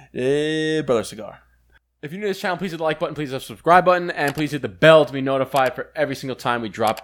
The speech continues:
Speaker 2: a new video. We got a website, w w w dot burn down podcast dot com. Go over there, check it out, become a member. Five dollars a month, you get exclusive discounts and giveaways every month. Check it out. Let's get into the episode.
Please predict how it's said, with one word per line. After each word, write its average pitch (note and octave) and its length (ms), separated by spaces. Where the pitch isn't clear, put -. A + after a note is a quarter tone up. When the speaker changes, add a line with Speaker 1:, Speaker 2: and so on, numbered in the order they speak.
Speaker 2:
a G2+ 40
new A#2 560
video. C#3+ 640
We B2+ 120
got A2 220
a F#2 80
website, E3 680
w D3 200
w C#3+ 200
w C#3+ 60
dot B2 140
burn C3 140
down B2 100
podcast C3 440
dot G#2 340
com. F3 560
Go E3+ 120
over D#3 140
there, D3+ 120
check D3+ 180
it C#3+ 60
out, C3+ 160
become D3+ 240
a C3+ 40
member. B2+ 280
Five C#3 200
dollars B2 160
a A#2 60
month, A2+ 260
you G#2 60
get G#2 200
exclusive A3+ 560
discounts E3+ 640
and A3+ 220
giveaways C3+ 540
every D#3 200
month. A2+ 420
Check C3+ 220
it G2 60
out. F#2+ 240
Let's - 100
get C3+ 80
into G#2+ 120
the A2+ 100
episode. - 360